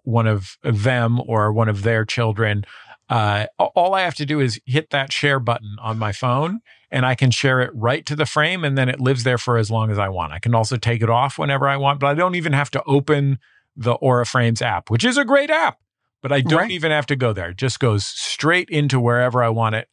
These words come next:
Speaker 1: uh, whichever frame I want, or I have multiple f-, Aura Frames in my house, or all of them. Uh, it is incredibly easy. That's why Wirecutter chose it as the best digital photo frame. That's why it's one of Oprah's favorite things.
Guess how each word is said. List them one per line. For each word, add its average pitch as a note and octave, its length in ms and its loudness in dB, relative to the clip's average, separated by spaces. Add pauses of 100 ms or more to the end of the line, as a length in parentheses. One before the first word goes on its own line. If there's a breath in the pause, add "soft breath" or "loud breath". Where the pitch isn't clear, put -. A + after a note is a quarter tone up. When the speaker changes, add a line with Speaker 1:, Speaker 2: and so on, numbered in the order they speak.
Speaker 1:
uh, G#2+ 300 0
whichever C3 600 0
frame B2 280 2
I A#2+ 100 0
want, A#2+ 340 0
or F3+ 300 0 (160)
I D#3+ 80 2
have E3+ 100 -2
multiple D3+ 340 2
f-, - 120 -10
Aura D3 220 2
Frames D#3 300 -4
in D#3+ 60 -6
my D3+ 120 0
house, E3+ 320 -6
or F3+ 280 -2
all F#3+ 220 4
of A#2+ 120 -2
them. D#2+ 200 -8 (420 soft breath)
Uh, A#2 240 0
it C3+ 120 2
is B2 260 2 (240)
incredibly D3+ 760 2
easy. A#2 520 0
That's C#3+ 240 0
why D#3+ 180 2
Wirecutter B2+ 600 0
chose A2 260 0
it G#2 80 -4
as G2 160 -4
the G2 160 -4
best G#2+ 320 -2
digital G#2 320 0
photo G2+ 300 0
frame. G2 340 0 (320 soft breath)
That's D3+ 260 0
why D#3 200 4
it's C3+ 160 0
one C3+ 140 2
of A2+ 80 -2
Oprah's A2+ 400 0
favorite G2+ 420 -2
things. F2+ 520 -6